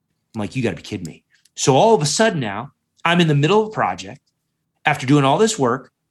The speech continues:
and literally that fast, my entire world just went complete chaos. I had no control over anything that was going on, what was gonna,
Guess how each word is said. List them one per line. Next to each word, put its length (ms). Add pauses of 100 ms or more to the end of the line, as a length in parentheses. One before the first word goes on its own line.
(1040)
and 220
literally 720 (800)
that 260
fast, 580 (540)
my 220
entire 420
world 340
just 200
went 280
complete 500
chaos. 680 (180)
I 100
had 200
no 160
control 680 (160)
over 380
anything 380
that 80
was 120
going 260
on, 280
what 140
was 100
gonna, 220